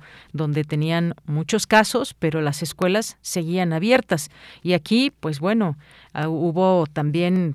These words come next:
pues en distintos momentos estas discusiones, pero a final de cuentas se privilegió esta posibilidad de que no se contagiaran los niños y, pues, aún, aún en México no se les vacuna, ya están yendo a la escuela,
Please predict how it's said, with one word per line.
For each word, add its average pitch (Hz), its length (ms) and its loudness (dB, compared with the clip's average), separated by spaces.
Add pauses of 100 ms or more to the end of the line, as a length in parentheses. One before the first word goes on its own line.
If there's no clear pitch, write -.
pues 143 200 -8
en 160 80 -4
distintos 170 500 0
momentos 175 800 0 (360)
estas 165 340 -4
discusiones, 214 800 4
pero 180 220 2
a - 20 2
final 175 300 2
de - 80 0
cuentas 185 320 0
se 175 120 -2
privilegió 165 840 0 (420)
esta 190 560 0
posibilidad 185 680 2
de 220 120 2
que 175 100 -2
no 170 140 2
se 196 100 -4
contagiaran 170 640 -2
los 175 160 -2
niños 269 400 0
y, 165 320 -6 (320)
pues, 156 220 -4
aún, 196 420 4
aún 175 240 2
en 196 120 4
México 190 440 0
no 165 160 -2
se 180 140 -4
les 160 400 -6
vacuna, 220 580 4 (300)
ya 147 80 -4
están 151 240 -4
yendo 160 240 -2
a - 20 0
la 151 60 0
escuela, 208 580 2